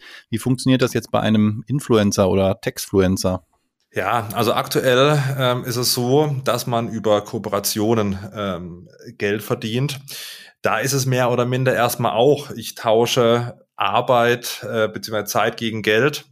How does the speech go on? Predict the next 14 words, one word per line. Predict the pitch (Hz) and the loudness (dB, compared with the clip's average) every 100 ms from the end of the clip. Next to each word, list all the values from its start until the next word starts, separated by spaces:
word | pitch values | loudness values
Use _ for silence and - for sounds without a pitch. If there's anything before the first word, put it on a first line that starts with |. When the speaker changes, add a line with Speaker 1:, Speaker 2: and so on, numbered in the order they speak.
| - | -14
Speaker 2:
Ähm, | 113 110 113 110 73 | -10 -8 -10 -12 -4
da | 113 | -2
gibt's | 127 131 | -2 -4
natürlich | 131 127 123 | -4 -4 -4
noch | 120 | -6
ein | _ _ | _ _
paar | 120 | -4
andere | 107 131 135 127 | -2 -4 -2 -4
Möglichkeiten, | 127 131 131 - 120 117 120 117 | -4 -6 -10 -6 -2 -2 -4 -8
wie | |
jetzt | 113 - | -8 -4
so | 101 | -4
variable | 98 92 107 117 135 | -2 -2 -2 -4 -4
Vergütungsbestandteile, | 127 131 127 127 127 131 131 - 110 104 107 117 117 110 113 117 | -6 -8 -10 -8 -8 -8 -8 -10 -6 -4 -4 -4 0 2 2 0